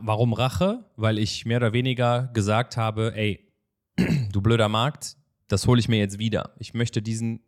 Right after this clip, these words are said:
Tag mit Gewinn abschließen." Und dann gehst du dazu über, irgendwie bei deinem Broker in der Chartsoftware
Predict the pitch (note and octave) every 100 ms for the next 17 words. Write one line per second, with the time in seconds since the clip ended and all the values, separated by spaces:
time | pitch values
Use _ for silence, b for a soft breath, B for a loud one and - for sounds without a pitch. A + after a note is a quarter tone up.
0 | _ - A2 G#2 G#2 - G2 A2+ F2+ D#2
1 | - - - - B B B B A2 B2
2 | B2 F3 - A#3 C3+ - C3+ E3 E3+ C3+
3 | D3 E3 C3 C3+ B2 A#2 A2+ G#2+ A#2+ D3+
4 | C3 F#2+ A2 - B2+ C#3+ - A#2 - A#2
5 | A#2+ A#2+